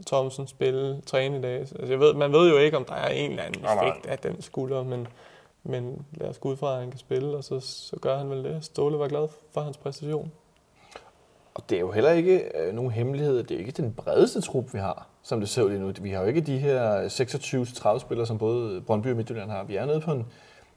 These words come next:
Speaker 2: tre fireogtyve, øh, førsteholdsspillere,
Speaker 1: Mhm.
Speaker 2: som er dem, der ligesom, at, at det bliver spillet med. Øh, og det gør vel, det er vel også lidt svært, når man så gerne vil skifte, ja, som du siger, elleve mand mod, øh, mod Viby. Tror du, man kunne finde på at tage fem-seks mand helt ud af truppen, og så tage helt unge spillere med på bænken?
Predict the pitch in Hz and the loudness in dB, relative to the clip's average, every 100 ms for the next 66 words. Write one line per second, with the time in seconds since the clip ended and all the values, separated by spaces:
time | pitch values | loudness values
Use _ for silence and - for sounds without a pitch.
0 | - - 117 131 135 135 135 135 113 104 | -8 -6 -4 -2 -2 -2 -4 -4 -6 -6
1 | 104 - 117 135 131 123 - 120 113 117 | -10 -4 -2 0 -2 -4 -4 0 0 0
2 | 107 117 120 120 113 127 117 - - _ | 0 0 2 2 2 2 -2 -10 -20 _
3 | _ _ _ 113 107 95 107 107 - 113 | _ _ _ 0 2 2 2 -2 0 -2
4 | 117 117 104 - 69 57 50 - - - | 0 -2 -4 -6 -8 -6 -6 -8 -6 2
5 | 156 139 98 80 60 69 64 - 170 - | 2 2 0 -4 -4 -8 -6 -4 -4 6
6 | 147 151 151 135 110 120 113 117 139 123 | 6 6 2 -2 -2 2 2 2 2 0
7 | - - - _ - - 131 120 143 120 | -2 -16 -20 _ -14 -2 -2 4 8 8
8 | 98 117 104 117 95 117 127 110 98 117 | 6 2 2 4 6 8 8 6 4 2
9 | 107 107 98 95 90 87 90 - - - | 4 6 6 4 2 0 -4 -14 -20 -6
10 | 117 104 107 120 113 - 113 104 104 - | -2 2 0 0 -6 -2 2 2 0 -2
11 | 104 90 98 135 165 160 110 - 92 82 | -4 -4 0 2 4 2 0 -2 -4 -4
12 | 80 - - 104 135 - 143 127 135 123 | -8 -8 -4 0 0 -2 -2 -2 -2 -2
13 | - 127 143 127 117 120 170 127 151 - | 2 0 0 -4 -2 -2 0 0 0 0
14 | 139 139 135 143 - | 0 0 0 0 0